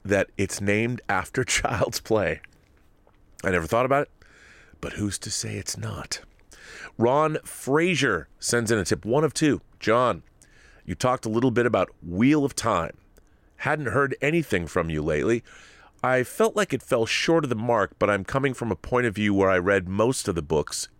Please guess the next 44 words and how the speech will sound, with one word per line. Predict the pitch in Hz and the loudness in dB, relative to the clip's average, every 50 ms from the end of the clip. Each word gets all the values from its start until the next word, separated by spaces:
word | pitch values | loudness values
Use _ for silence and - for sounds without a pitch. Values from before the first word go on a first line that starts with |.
| _ _ | _ _
years | - 87 87 76 73 73 73 - | -6 -2 -2 -2 -2 -2 -4 -6
ago. | 90 - 165 175 143 - - - _ _ _ _ _ _ _ _ - - - - - - - - - - - - | -2 0 2 2 2 2 -2 -6 _ _ _ _ _ _ _ _ -20 -20 -20 -20 -20 -20 -20 -20 -20 -20 -16 -10
So, | - - - 95 85 82 95 135 147 | -8 -4 0 0 2 2 2 2 2
as | - 110 107 95 98 | 2 0 -2 -2 -4
it | 71 | -4
seems | - - 139 139 135 123 113 | -4 -2 0 0 0 0 0
you've | 123 95 101 | 0 0 2
never | 113 107 87 95 | 0 0 0 0
read | 90 113 139 156 139 | 0 2 2 2 2
the | 123 | 0
books | 90 95 95 90 - - | 0 0 0 0 -2 -4
and | - - 95 | -2 -2 -2
are | 90 | 0
coming | - - 117 113 110 | 0 -2 -2 -2 -2
from | 95 - 95 95 | -4 -4 -6 -4
an | 90 | -2
outsider's | 85 104 110 - - - 110 104 101 92 85 | 0 0 0 0 0 0 2 2 2 0 -2
point | - - - 107 95 87 | -4 -6 -4 -2 0 0
of | 82 80 | -2 -2
view, | 110 139 147 117 98 - - - - - - - - _ - | -2 0 0 0 0 -2 -4 -10 -20 -20 -20 -20 -20 _ -6
did | 85 117 123 120 | -2 -2 0 0
you | 127 123 | 0 -2
finish | - - 120 117 110 - - | 0 -2 -2 -2 -2 -6 -6
the | 90 | -6
season? | - - 127 127 131 127 165 180 190 180 _ _ - - _ - _ - | -4 0 2 2 2 2 0 -2 -4 -8 _ _ -20 -20 _ -20 _ -6
What | 101 101 113 120 120 | 0 2 2 2 4
are | |
your | 110 107 98 | 2 0 0
thoughts | - - 107 101 98 - - | 2 2 0 0 0 -2 0
of | 98 | 0
it | 98 92 - - | 0 0 0 -2
as | 98 98 95 92 82 - - | -2 0 0 0 -2 -4 -4
a | 87 90 87 82 - - | -2 -2 -2 -2 -6 -10
T | - - 110 104 92 | -10 -6 -4 -4 -2
V | 98 101 98 | -2 -4 -4
series? | - - 107 98 95 - | -2 -2 0 0 0 0
Thanks." | - 127 113 87 - - | 0 -2 -2 -2 -2 0
Well, | 107 113 113 | 0 2 2
Ron, | 123 135 143 147 151 | 4 2 2 2 2
I | 160 | 2
gotta | 160 151 135 | 2 0 -2
tell | - - 95 80 | 0 0 -2 -2
you, | 76 - - - _ _ _ - - - - - - - - - - - - - - - | -2 -8 -10 -16 _ _ _ -20 -20 -20 -20 -20 -20 -20 -20 -20 -20 -20 -20 -16 -8 -2
uh, | 98 95 90 - | 0 0 0 0